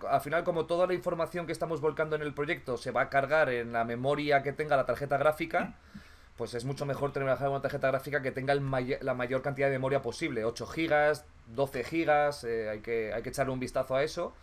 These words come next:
Pero yo puedo aquí combinar, dentro de importar, podría importar toda la nube de puntos. Incluso podría, si tuviera esta nube de puntos que, con la que hemos partido, que viene el entorno, la oficina y el edificio,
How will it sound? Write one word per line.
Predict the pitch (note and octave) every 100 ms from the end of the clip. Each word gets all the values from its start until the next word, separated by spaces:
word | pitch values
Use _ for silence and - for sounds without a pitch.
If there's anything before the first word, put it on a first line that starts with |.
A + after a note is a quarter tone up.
| - - - -
Pero | C3+ D#3
yo | D#3+ C#3+
puedo | D3 D#3 D#3+
aquí | D#3 D3+ D#3
combinar, | E3 D3+ C#3+ D3+ - -
dentro | B2 C3+ C#3+
de | D3
importar, | C#3 C#3 - D#3+
podría | C#3+ C3 D3
importar | E3 D3 C3+ F3+ F3+
toda | C3+
la | B2+
nube | B2+
de | A2+
puntos. | G#2 G3+ G3+ A2
Incluso | A#2+ C3 C3+
podría, | B2+ B2+ D3+ D#3+ G#3 - - -
si | - D#3
tuviera | C#3+ E3
esta | G3+ G#3
nube | G3 F#3+
de | F#3
puntos | F3+ F#3+ D3+ A2+
que, | - B2 A#2 - -
con |
la | C3
que | C3 B2+ B2+
hemos | C#3 C#3+
partido, | C#3+ C3+ F3 C#3 A#2
que | G#2+ A2+
viene | B2 D3 C3+ A2+ G2+
el | A#2+
entorno, | B2 B2 E3+ E3+ C#3+ B2
la | A#2+
oficina | - B2+ - F3 D#3+ A#2+
y | A#2
el |
edificio, | A2+ A2+ F3+ G3 F3 G#3